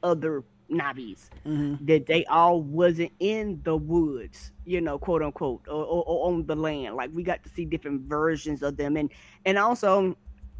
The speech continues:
Speaker 1: the way, uh, Ja-, James had it
Speaker 2: Mm-hmm.
Speaker 1: set up. I was like, "Oh, he can go really deep with this," because, you know, it was an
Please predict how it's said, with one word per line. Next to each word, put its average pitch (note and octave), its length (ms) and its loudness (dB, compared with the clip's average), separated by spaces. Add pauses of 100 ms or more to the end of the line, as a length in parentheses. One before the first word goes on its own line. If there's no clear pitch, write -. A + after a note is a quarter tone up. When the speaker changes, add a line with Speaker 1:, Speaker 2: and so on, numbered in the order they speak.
(600)
Speaker 1:
the F#3 140 0
way, E3+ 720 0 (100)
uh, D3 540 -6 (380)
Ja-, F#3 200 0 (400)
James F3 600 -2
had D#3+ 220 0
it D3 140 -2 (200)
Speaker 2:
Mm-hmm. D3 220 -6
Speaker 1:
set E3 160 2
up. E3+ 240 -2 (880)
I F3+ 60 6
was F#3 80 2
like, E3+ 160 2
"Oh, G#3+ 300 6
he C#4 160 2
can F4+ 80 -4
go F3+ 100 4
really F3 320 2
deep F3+ 280 -4
with D3+ 120 -10
this," D3 240 -2
because, D#3+ 640 -4
you F#3+ 100 2
know, D#3 300 2
it F#3 120 -2
was F3 200 0
an D3 100 0